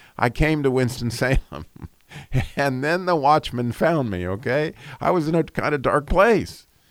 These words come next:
I really was in so many different ways. And so there was, there was a man by the name of Jack Mary, Mayberry who goes to Calvary, or he did go to Calvary. He's passed away. But,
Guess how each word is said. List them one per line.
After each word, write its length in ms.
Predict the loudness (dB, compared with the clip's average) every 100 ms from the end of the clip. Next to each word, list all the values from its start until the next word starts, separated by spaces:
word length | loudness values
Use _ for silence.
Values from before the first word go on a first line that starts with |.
| -8
I 80 | -2
really 260 | 2 4 6
was 360 | 8 8 6
in 100 | 2
so 160 | 0 2
many 180 | 4 2
different 320 | 0 0 2
ways. 460 | 2 4 2 -2 _ -20 _ _ _
And 160 | -6 -2
so 140 | 2
there 100 | 4
was, 220 | 4 2 0
there 160 | -6
was 160 | -6 -6
a 60 |
man 220 | -2 0 6
by 140 | 6
the 60 | 6
name 180 | 2
of 80 | 0
Jack 280 | 2 0 2
Mary, 400 | 2 2 2 0
Mayberry 680 | -2 0 0 0 0 0 0
who 180 | 0 0
goes 260 | 0 0 0
to 80 | -2
Calvary, 640 | 0 0 0 -2 -4 -6 -6
or 240 | -6 -6 -10 -10
he 120 | -8
did 300 | -4 -4 -4
go 100 | -4
to 80 | -6
Calvary. 440 | -4 -4 -4 -6
He's 160 | -8 -8
passed 300 | -6 -8 -8
away. 180 | -8 -6
But, 240 | -6 -8